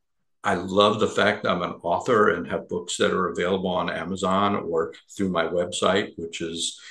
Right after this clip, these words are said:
uh, power of five life dot com. I'll say it slower again, power of the number five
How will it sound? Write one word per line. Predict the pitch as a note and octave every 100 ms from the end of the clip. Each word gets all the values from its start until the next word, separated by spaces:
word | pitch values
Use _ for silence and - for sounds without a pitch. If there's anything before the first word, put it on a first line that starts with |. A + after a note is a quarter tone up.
| -
uh, | - E2+ -
power | - F#2 F#2+ F2
of |
five | - E2+ E2 -
life | E2 E2+ - -
dot | - E2+ E2+
com. | - F2 G2+ G#2 - - _ -
I'll | E2+
say | - E2
it | C#2+
slower | - D#2+ D#2 E2+ F#2
again, | F2 F#2+ - - - -
power | F#2 F2+ G2 F#2+
of | F#2+ F2 - _ _
the | F2+ E2+
number | E2 E2 E2
five | D#2 E2 D#2 E2 F2